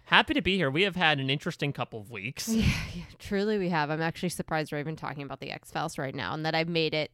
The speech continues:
Speaker 2: through watching series ten and, and eleven, and I did not watch the movie, but I remember it, so,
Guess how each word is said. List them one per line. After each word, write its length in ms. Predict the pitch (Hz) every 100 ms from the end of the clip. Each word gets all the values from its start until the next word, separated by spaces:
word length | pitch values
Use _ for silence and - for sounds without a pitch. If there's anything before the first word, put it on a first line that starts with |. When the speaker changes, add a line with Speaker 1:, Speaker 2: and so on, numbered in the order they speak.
| -
Speaker 2:
through 280 | 160 151
watching 600 | 147 139 143 143 143 143 139
series 600 | - - 165 139 139 -
ten 340 | - 165 147 135
and, 260 | 131 127 - -
and 260 | 143 131
eleven, 500 | 131 143 143 127 127
and 300 | 117 131 127 -
I 60 |
did 180 | 156 156
not 200 | - -
watch 220 | - - -
the 100 | -
movie, 220 | 98 101
but 140 | - 285
I 80 | 240
remember 420 | 175 139 - -
it, 120 | - -
so, 240 | - -